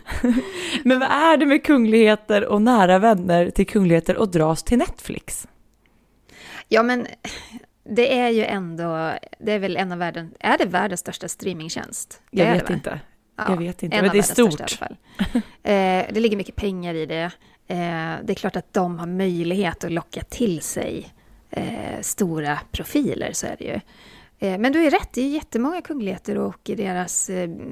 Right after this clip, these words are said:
Speaker 1: innersta krets som håller på med det här. Jag s-, eh, vi kan ju också nämna att, eh, Omid Scobie som skrev den här biografin om Harry och Meghan, han har ju också ett projekt på G med Netflix. Han har ju
Speaker 2: Mhm.
Speaker 1: gett lite hintar på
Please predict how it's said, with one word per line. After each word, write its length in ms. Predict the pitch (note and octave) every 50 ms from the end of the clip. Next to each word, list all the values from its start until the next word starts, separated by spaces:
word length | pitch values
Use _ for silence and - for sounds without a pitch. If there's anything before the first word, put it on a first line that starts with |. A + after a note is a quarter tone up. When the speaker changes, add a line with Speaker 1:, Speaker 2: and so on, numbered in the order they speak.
| - - - - - _ _ _ _ _ _ _
Speaker 1:
innersta 320 | - A3+ G#3 G#3 - - -
krets 400 | - - G3 - - - - -
som 120 | G#3+ F#3+
håller 140 | G3 F#3 F3+
på 220 | - - D4 E4+
med 140 | E4+ D4+ A#3+
det 40 | F3+
här. 100 | D3+ -
Jag 60 | F#3
s-, 160 | A3 - -
eh, 320 | - - - - - - - - -
vi 120 | G#3 A#3
kan 100 | A3+ C4+
ju 40 | B3+
också 160 | C4+ - -
nämna 220 | C4+ C4 A#3+ G#3 G3
att, 240 | F3+ - - - G#3
eh, 160 | F#3 - -
Omid 320 | A#3 A#3 A3 A3 A3 G3+
Scobie 540 | - - - - E4 F#4 E4+ A3 - - G3
som 160 | - - F#3+
skrev 340 | F#3 - - F#3+ F#3+ F#3 F3
den 140 | F3 F3+ F3+
här 120 | F#3 F3+ E3+
biografin 680 | G#3 F#3 F#3 F#3 F#3 F3 - - D4 C4+ B3 G3+ - -
om 240 | - F3+ F3 F3 F3+ - - - - _
Harry 340 | - - G#3 G3+ G3+ G#3 G#3 -
och 80 | G#3
Meghan, 460 | G#3 B3+ E4 A#3 A3+ A3 - - -
han 120 | G#3 A#3+ B3+
har 60 | D4+
ju 40 | D#4 -
också 280 | - - - - - D#4+
ett 80 | - -
projekt 440 | - F4 - - A3 - - -
på 80 | - G#3
G 280 | F3 - F#3 E3 D#3 -
med 300 | - - D3 - - -
Netflix. 640 | - E3+ - - - - - - - - - - - - - - - - - -
Han 140 | - - A#3
har 60 | B3
ju 160 | B3 B3 B3+ C#4
Speaker 2:
Mhm. 80 | C#4
Speaker 1:
gett 200 | C4 C#4+ - -
lite 140 | A#3+ A#3+ B3+
hintar 640 | A3 C#4+ C4+ B3+ A#3 G3 - - - - C#4+ F#3+ F#3+
på 460 | - - G3+ F#3+ F3+ F3 F3 F3 F3